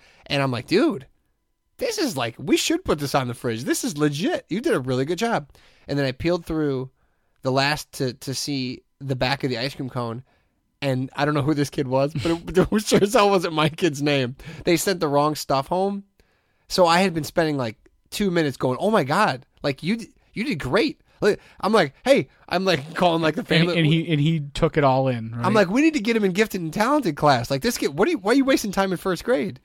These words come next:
Speaker 1: You should, let's bump him up to third or fourth grade, and let's get some bigger books. I don't know why you're wasting
Speaker 2: And
Speaker 1: time
Speaker 2: he's
Speaker 1: with"
Speaker 2: standing there watching you with all this adulation of, and knowing when he's looking at the stuff that's clearly
Speaker 1: Yeah,
Speaker 2: not.
Speaker 1: he's just going like, "Yeah, pretty sweet, huh? I'm awesome.
Speaker 2: <laughs>
Speaker 1: Like, look how good I am." <laughs> You know, and I'm, and then finally, I forget the kid's name was,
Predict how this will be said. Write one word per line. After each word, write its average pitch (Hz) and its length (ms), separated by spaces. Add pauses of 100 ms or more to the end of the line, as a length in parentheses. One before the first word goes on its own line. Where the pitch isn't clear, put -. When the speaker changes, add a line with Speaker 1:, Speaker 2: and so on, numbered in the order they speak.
(120)
Speaker 1:
You 208 100
should, 185 300
let's 226 160
bump 196 240
him 208 140
up 196 120
to 185 120
third 202 280
or 190 80
fourth 233 280
grade, 127 220 (200)
and 143 120
let's 160 120
get 202 160
some 170 160
bigger 185 300
books. 190 320
I 151 60
don't 147 60
know 143 60
why 156 160
you're 156 120
wasting 156 220
Speaker 2:
And 143 40
Speaker 1:
time 160 100
Speaker 2:
he's 196 120
Speaker 1:
with" - 20
Speaker 2:
standing 202 280
there 170 100
watching 151 380
you 110 280
with 143 100
all 147 120
this 135 140
adulation 131 640
of, 123 220 (240)
and 139 200
knowing 143 400
when 131 100
he's 127 160
looking 131 260
at 123 60
the 120 80
stuff 120 200
that's - 180
clearly 123 320
Speaker 1:
Yeah, 247 200
Speaker 2:
not. 131 80
Speaker 1:
he's 196 200
just 202 200
going 170 260
like, 156 200
"Yeah, 233 240 (140)
pretty 220 160
sweet, 226 220
huh? 208 180
I'm 196 100
awesome. 160 440
Speaker 2:
<laughs> - 40
Speaker 1:
Like, 160 160
look 214 120
how 208 100
good 208 160
I 165 120
am." 131 200
<laughs> - 20
You 123 140
know, 214 180
and 180 140
I'm, 165 120 (220)
and 165 140
then 151 80
finally, 175 260
I 147 220 (180)
forget 143 220
the 135 80
kid's 127 200
name 131 240
was, 110 200